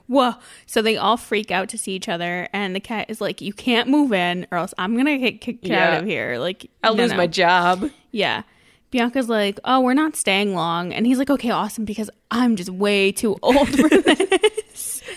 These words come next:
Speaker 2: can't be chasing mice anymore.
Speaker 1: <laughs> Oh, these old bones.
Speaker 2: Yeah.
Speaker 1: <laughs>
Speaker 2: Ooh. I'm just here to sleep, man.
Speaker 1: Yeah. So they ask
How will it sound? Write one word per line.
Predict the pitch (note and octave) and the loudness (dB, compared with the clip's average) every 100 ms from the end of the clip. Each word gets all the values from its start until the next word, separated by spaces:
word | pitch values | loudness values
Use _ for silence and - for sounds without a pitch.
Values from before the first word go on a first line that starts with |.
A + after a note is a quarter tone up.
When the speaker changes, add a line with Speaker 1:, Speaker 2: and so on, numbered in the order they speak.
| - | 2
Speaker 2:
can't | A3+ | 4
be | G#3+ | 4
chasing | - F3 F3 | 2 2 4
mice | D#3+ E3+ | 4 4
anymore. | E3+ E3+ E3 E3 G#3+ | 4 4 6 4 4
Speaker 1:
<laughs> | - G4 - E4+ - - - D4 | 0 0 0 -4 -4 -14 -6 0
Oh, | C#4 C4+ | 4 4
these | B3+ A#3 | 4 4
old | A#3+ B3 A3 | 4 4 2
bones. | B3+ B3+ C#4+ D4 | 2 4 4 6
Speaker 2:
Yeah. | E3+ E3+ E3+ | 6 4 4
Speaker 1:
<laughs> | A4+ | 4
Speaker 2:
Ooh. | G#4+ F#4 - F#4 G4 - F#4+ - F4+ F#4 | 4 4 2 0 0 0 -2 -2 -2 -2
I'm | F3+ C4+ | 0 0
just | G3+ | 2
here | A3+ | 2
to | F3 | 2
sleep, | - F3 E3 | 0 0 0
man. | D#3+ D3+ F3 C4 | -2 -2 -4 -6
Speaker 1:
Yeah. | B3 A3 G3+ E3+ B3 - _ _ | -6 0 2 0 -2 -8 _ _
So | - A#3+ | -2 0
they | D3+ | 2
ask | G#3+ C4 - | 0 -2 -8